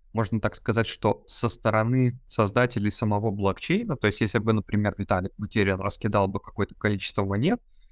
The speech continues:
то здесь у нас в Джуне, да, это на-, это немножко по-другому выглядит. Раскидывает, а, создатель, ну,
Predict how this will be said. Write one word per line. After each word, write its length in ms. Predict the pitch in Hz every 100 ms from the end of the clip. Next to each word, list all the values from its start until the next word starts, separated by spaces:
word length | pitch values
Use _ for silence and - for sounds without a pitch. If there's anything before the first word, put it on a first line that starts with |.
| - _
то 220 | 113 104 -
здесь 340 | 101 110 190 143
у 60 |
нас 200 | 135 123
в 60 | -
Джуне, 300 | 113 120 95
да, 200 | 101 -
это 220 | - -
на-, 200 | 104 98 - -
это 560 | 104 - 110 107 107 -
немножко 480 | 113 117 107 - -
по-другому 400 | 135 110 110 101
выглядит. 460 | 135 98 101 101 - - _ _ -
Раскидывает, 760 | 110 110 - 127 117 113 107 _ -
а, 380 | 110 104 107 - - -
создатель, 720 | - 113 92 107 101 98 98 _ _ 123
ну, 180 | 110